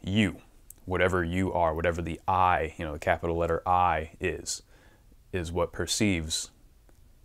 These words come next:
what your brain translates from its environment. So the first thing that needs to be considered is,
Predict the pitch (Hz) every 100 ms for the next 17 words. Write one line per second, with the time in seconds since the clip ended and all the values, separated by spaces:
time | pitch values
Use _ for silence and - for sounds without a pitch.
0 | - - - 92 87 92 85 87 107 98
1 | 90 82 82 - 82 73 87 95 110 82
2 | 76 - - - _ - - - - -
3 | - - - - - - - - - -
4 | - - _ - - _ - - - 101
5 | 90 87 78 - - - - _ 101 -
6 | 139 139 123 120 107 98 - - - -
7 | - - - - - - - - - -
8 | 92 92 - - - - - - 110 110
9 | 110 90 92 90 87 82 120 101 82 80
10 | 80 - -